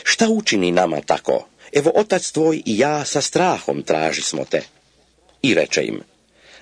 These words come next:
„Zašto ste me tražili? Zar ne znate da meni treba u onom biti što je oca mojega?”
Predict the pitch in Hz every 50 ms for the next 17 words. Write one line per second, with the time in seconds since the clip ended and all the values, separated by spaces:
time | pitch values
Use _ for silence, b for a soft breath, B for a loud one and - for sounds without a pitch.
0 | B - - - 160 180 170 - - 180 127 - - - 117 135 - - - 80
1 | 78 78 78 - - 80 73 73 - - - _ _ _ B B B B B B
2 | - - - 226 104 92 92 123 160 160 165 190 185 180 - 185 180 165 - -
3 | - - 160 185 - - 85 123 143 147 139 135 123 110 - - 104 135 131 123
4 | 131 127 - - - 92 - - - 120 135 139 147 147 143 127 117 147 139 -
5 | - 135 131 127 135 - _ - - - - 107 104 101 101 - - - 95 78
6 | - - - - 120 64 60 57 58 62 64 -